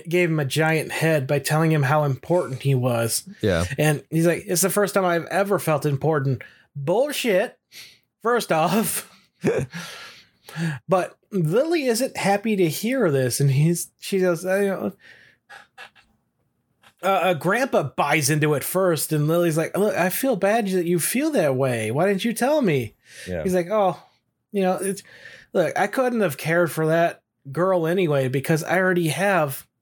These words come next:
Speaker 1: the best woman at home waiting for me." <laughs> Like, "No, Lily, no, he deserves a good smack." <laughs>
Speaker 2: But what did he do wrong?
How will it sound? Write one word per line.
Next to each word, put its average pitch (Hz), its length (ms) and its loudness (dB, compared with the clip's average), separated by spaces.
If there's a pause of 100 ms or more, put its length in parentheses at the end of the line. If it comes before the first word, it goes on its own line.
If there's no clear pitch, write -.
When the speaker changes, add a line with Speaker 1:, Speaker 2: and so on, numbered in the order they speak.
(760)
Speaker 1:
the 151 220 2
best 175 540 0 (120)
woman 151 340 2
at 151 160 2
home 190 280 0
waiting 180 260 0
for 156 260 0
me." 165 260 0 (380)
<laughs> - 240 -4
Like, 190 240 2 (280)
"No, 180 340 0
Lily, 208 460 0 (420)
no, 185 720 0
he 180 100 0
deserves 190 400 0
a 240 60 0
good 202 180 0
smack." 175 640 0 (140)
<laughs> - 280 -10 (580)
Speaker 2:
But 214 240 2
what 226 140 2
did 233 140 2
he 262 160 0
do 269 240 0
wrong? 107 680 0